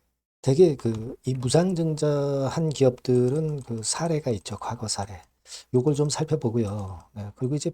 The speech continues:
비율이 삼백 퍼센트 무상증자이기 때문에 이제 비율도 크기 때문에, 자, 이것이 디엔디 파마텍에 어떤 영향을 미칠 것인가를 생각해 보고요.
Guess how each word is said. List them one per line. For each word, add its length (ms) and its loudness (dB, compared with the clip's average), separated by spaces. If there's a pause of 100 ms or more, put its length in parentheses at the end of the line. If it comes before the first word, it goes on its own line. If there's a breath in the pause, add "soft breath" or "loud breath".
비율이 960 0 (260)
삼백 360 0
퍼센트 280 -2
무상증자이기 640 -2
때문에 240 -4
이제 100 -6
비율도 380 0
크기 220 -6
때문에, 480 -6 (920)
자, 100 0
이것이 440 2
디엔디 460 0
파마텍에 440 -2
어떤 300 0
영향을 500 0 (140)
미칠 300 -2
것인가를 680 -6
생각해 340 -4
보고요. 460 -4